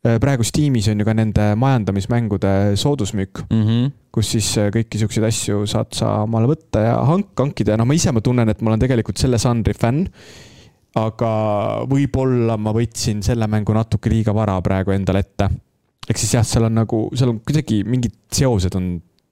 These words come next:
Speaker 1: tegemata veel. Aga ma usun, et nad jõuavad seda teha, sest et tegelikult see, äh, olles ka väga suur Breaking Badi fänn, siis seda äratundmisrõõmu jagub seal, äh, jagub seal päris palju.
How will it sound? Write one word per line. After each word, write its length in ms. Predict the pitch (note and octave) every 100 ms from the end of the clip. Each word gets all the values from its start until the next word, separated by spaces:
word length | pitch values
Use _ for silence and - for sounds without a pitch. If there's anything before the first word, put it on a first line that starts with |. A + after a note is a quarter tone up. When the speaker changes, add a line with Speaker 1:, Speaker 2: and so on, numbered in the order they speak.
| _ _ _ -
Speaker 1:
tegemata 500 | G2+ F#2 F2+ - F2+
veel. 200 | F#2 F#2+ - - - _ _ -
Aga 160 | A2+ A#2
ma 80 |
usun, 220 | E3 D#3 A2+
et 100 | -
nad 140 | A2
jõuavad 400 | - C3+ A#2+ G2
seda 140 | - - B2+
teha, 160 | A2
sest 180 | G2 -
et 80 | G2+
tegelikult 460 | G#2+ G#2+ G2+ G2 -
see, 320 | A2+ G2+ G2 G2 - - - - _ _ _ _ _ _ _ _ _ -
äh, 360 | A#2 A2+ A2 A#2
olles 260 | B2 A#2+ -
ka 120 | A#2+
väga 260 | C3 A#2+
suur 480 | A#2+ C3 A#2+ A2 G#2 F#2+ - _ _ _ _
Breaking 340 | D3 D3+ B2 G#2+
Badi 280 | G#2 G#2 G2+
fänn, 380 | C3 A#2+ G#2 G2+ - - -
siis 220 | G#2+ - -
seda 240 | G#2+ A#2+
äratundmisrõõmu 1400 | B2 G#2 - G#2 F#2+ F#2+ A#2 G#2+ F#2+ F#2+ F#2 F#2 F#2 F#2+
jagub 320 | G#2 G2+ F#2+
seal, 520 | - F#2+ F#2+ F#2+ F2+
äh, 320 | F2+ F2+ F#2+ G2+
jagub 240 | A2 G#2+
seal 120 | - G2
päris 160 | G2+
palju. 240 | - G#2